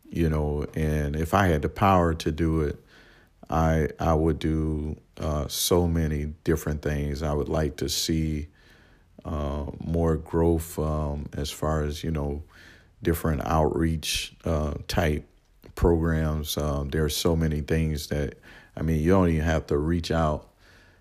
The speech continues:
uh, too far. It's, I mean, it's so mu-, much go-, goes on in our neighborhoods and, and different things, you know, our communities that are near our churches and stuff. And so there's so,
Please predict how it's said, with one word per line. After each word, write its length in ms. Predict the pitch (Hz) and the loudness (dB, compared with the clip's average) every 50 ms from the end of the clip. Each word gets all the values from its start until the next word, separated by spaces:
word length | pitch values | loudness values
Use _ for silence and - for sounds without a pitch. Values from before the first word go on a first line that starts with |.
| _ _ - - | _ _ -14 -8
uh, 500 | - 76 76 76 76 73 73 71 73 - - - - - - | -6 -4 -2 -2 -2 -2 -2 -4 -4 -6 -8 -12 -16 -18 -12
too 200 | - - - 98 | -8 -2 0 0
far. 400 | 85 - - 92 87 85 78 73 | 0 2 4 4 4 6 4 2
It's, 300 | 73 73 78 73 - - 73 | 2 0 -2 -4 -4 -2 -2
I 320 | 69 - - 71 73 76 | -2 0 0 0 -2 -2
mean, 180 | 78 80 78 78 | -2 -2 -2 -2
it's 180 | 76 71 - | -2 -2 -2
so 280 | - - - 95 92 90 | 0 2 4 4 4 4
mu-, 340 | 87 85 85 85 85 80 - - | 4 0 0 0 0 -2 -2 -4
much 460 | - 90 87 87 87 85 78 - - - | -6 -4 0 0 0 0 0 -2 -4 -2
go-, 420 | 87 85 82 80 80 82 78 - - 82 | 0 0 0 2 0 -2 -2 -4 -4 0
goes 280 | 87 85 82 80 - | 0 2 2 0 0
on 220 | 80 80 80 78 78 | -2 -2 -2 0 -2
in 140 | 76 73 | -2 -2
our 120 | 71 69 67 | -4 -4 -4
neighborhoods 920 | 69 76 85 85 76 80 82 80 80 80 80 80 80 76 76 76 - - | -2 0 2 2 2 0 0 0 0 0 2 2 0 0 -2 -4 -6 -8
and, 260 | - 76 67 67 78 78 - - - - - - - - - - - _ _ - - | -6 -6 -6 -6 -10 -12 -16 -20 -20 -20 -20 -20 -20 -20 -20 -20 -20 _ _ -12 -12
and 180 | - - - | -10 -10 -4
different 340 | - - - - 80 78 73 | -4 -2 -2 -2 -2 -4 -2
things, 440 | - 76 80 80 80 80 80 76 78 | 0 0 2 2 2 2 0 0 -2
you 80 | 82 | -2
know, 160 | 76 71 71 67 | -2 -2 -2 -2
our 100 | 69 69 | -4 -4
communities 880 | - - 73 78 82 80 80 76 76 76 73 76 73 69 - - - - _ _ _ _ | -6 -4 -2 0 0 0 0 0 -2 -2 -2 -4 -4 -6 -8 -10 -14 -18 _ _ _ _
that 240 | - - 73 76 76 | -8 -4 -2 -2 0
are 340 | 78 78 76 73 73 76 76 - | 0 0 0 0 -2 -2 -4 -6
near 260 | - - 82 82 80 | -4 -2 0 2 2
our 120 | 78 73 69 | 2 0 0
churches 560 | - - - 82 80 78 - - 76 73 - | -2 0 2 2 2 0 0 -4 -4 -4 -4
and 120 | 76 73 | -4 -4
stuff. 380 | 73 - - 78 76 73 - - | -6 -4 -4 -4 -4 -4 -4 -4
And 180 | 80 76 71 71 | -6 -6 -6 -6
so 280 | - - 78 73 73 | -6 -4 -2 -2 -2
there's 240 | 76 80 78 71 - | -2 -2 -4 -4 -4
so, 440 | - - 82 82 85 82 80 80 | -4 -2 0 0 0 0 0 -2